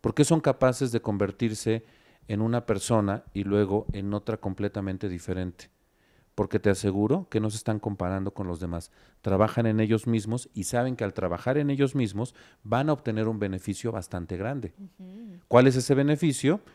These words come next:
Speaker 1: El, la sensación de logro, el, como el terminar de leer un libro y esa sensación de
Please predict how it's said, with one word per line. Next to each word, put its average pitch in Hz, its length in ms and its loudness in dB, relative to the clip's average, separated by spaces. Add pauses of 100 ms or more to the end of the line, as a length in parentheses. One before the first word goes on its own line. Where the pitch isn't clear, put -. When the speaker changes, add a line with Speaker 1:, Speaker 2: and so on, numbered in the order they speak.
(200)
Speaker 1:
El, 147 460 2
la 143 80 2
sensación 127 580 -2
de 98 120 0
logro, 107 720 4 (280)
el, 101 680 -4
como 110 200 -2
el 101 100 0
terminar 107 480 0
de 104 120 0
leer 101 180 0
un 101 100 0
libro 101 240 -2
y 101 60 0
esa 101 160 -2
sensación 101 560 -2
de 101 200 4